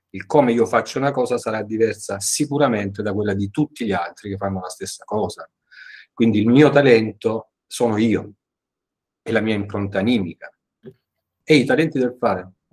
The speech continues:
nella precarietà odierna,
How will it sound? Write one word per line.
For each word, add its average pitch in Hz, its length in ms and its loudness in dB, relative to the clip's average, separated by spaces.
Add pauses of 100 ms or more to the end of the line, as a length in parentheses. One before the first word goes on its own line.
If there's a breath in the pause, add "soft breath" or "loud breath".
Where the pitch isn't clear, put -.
(500)
nella 107 500 -2 (540 loud breath)
precarietà 127 800 6
odierna, 107 680 -4